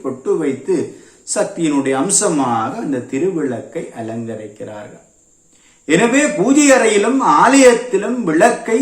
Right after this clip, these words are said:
தரையில் வைக்கக்கூடாது. மன-, மரப்பலகை அல்லது தாம்பாள தட்டின் மீது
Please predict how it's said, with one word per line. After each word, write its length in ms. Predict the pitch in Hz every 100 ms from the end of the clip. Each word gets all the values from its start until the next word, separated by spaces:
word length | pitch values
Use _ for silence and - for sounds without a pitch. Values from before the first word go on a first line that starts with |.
| 269
தரையில் 500 | 170 151 190 202 247
வைக்கக்கூடாது. 1000 | 180 139 - 160 160 139 123 113 117 - - _ _ _ _ _ _ _ _ _ _ _ _ _ _ _
மன-, 440 | 123 156 233 254 - - - _ _ _ _ _
மரப்பலகை 840 | 147 185 262 - - 170 175 240 269 - - - - _ _ _ _ _ _ _ -
அல்லது 260 | 226 226 226
தாம்பாள 600 | 202 247 277 269 233 214 208
தட்டின் 500 | 180 170 - 277 240
மீது 340 | 196 175 196